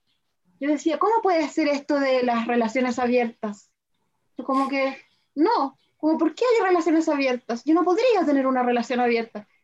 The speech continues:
Pero ahora que estoy con el corazón endurecido por el dolor, puedo entender que haya relaciones abiertas y que es probablemente mucho más sano si ambos deciden que es una relación abierta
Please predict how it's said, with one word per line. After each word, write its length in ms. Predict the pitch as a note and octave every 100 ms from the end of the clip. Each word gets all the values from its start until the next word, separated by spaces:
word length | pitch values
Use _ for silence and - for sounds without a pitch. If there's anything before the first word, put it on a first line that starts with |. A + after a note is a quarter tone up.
| _ _ -
Pero 160 | G3
ahora 180 | G3 A3
que 60 | G#3+
estoy 460 | G#3 A3 A3+ - _ _ _ _ _ _ _ -
con 120 | G3
el 100 | F#3
corazón 340 | F#3+ F#3 G#3+
endurecido 720 | G#3+ G3+ G3 F3+ - C4+ C#4+
por 100 | B3
el 160 | C4+ C4+
dolor, 440 | C4 C#4 D4+ A#4 - _ _ _ _ _ _ _ _ _ _ _ _ -
puedo 180 | A#3 A#3+
entender 680 | A#3 G#3+ G3+ G3+ C#4+ - - _ _ _ _ _
que 120 | - B3
haya 220 | B3+ C4
relaciones 440 | B3 A#3+ B3 B3
abiertas 360 | A#3+ A#3+ B3 C#4+
y 100 | A#3
que 140 | A3 A3
es 80 | G#3 - _
probablemente 560 | A#3 A#3+ D4+ F4 E4 E4
mucho 380 | D4+ F#4 G4+ G#4
más 140 | G#4+
sano 340 | - G#4 A4 B4+ C5+ _ _ _ _
si 160 | C4+ -
ambos 640 | C#4+ G#4 E4 A3+ D4 E4+
deciden 920 | - - A3+ C4 - F#4 D#4 C#4 E4 -
que 160 | - B3
es 120 | B3+
una 180 | C#4+ C#4+
relación 300 | C4 A#3+ B3
abierta 600 | A#3+ D4 E4 D#4+ - D4